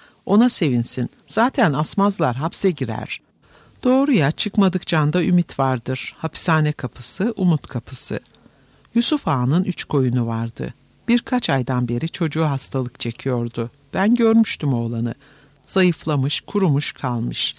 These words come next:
Kızmış işte adamın kafası, kesmiş koyununu. Birkaç gün çocuğunu beslemiş. Et kokusu bu. Burunlar hemen alır. Kahrolasının biri gidip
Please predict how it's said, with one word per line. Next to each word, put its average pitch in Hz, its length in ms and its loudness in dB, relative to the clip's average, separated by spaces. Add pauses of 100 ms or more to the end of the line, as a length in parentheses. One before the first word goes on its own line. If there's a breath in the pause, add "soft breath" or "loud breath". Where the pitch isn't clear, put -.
(320 loud breath)
Kızmış 247 420 0
işte 143 260 -2
adamın 123 340 0
kafası, 123 560 -8 (220)
kesmiş 262 400 -2
koyununu. 117 600 0 (460 soft breath)
Birkaç 165 400 0
gün 170 200 0
çocuğunu 180 520 0
beslemiş. - 640 -6 (380 soft breath)
Et 247 180 0
kokusu 127 540 -4
bu. 110 140 -6 (280)
Burunlar 165 440 0
hemen 175 300 -2
alır. 143 400 -4 (440 soft breath)
Kahrolasının 151 800 2
biri 131 200 0
gidip - 360 -4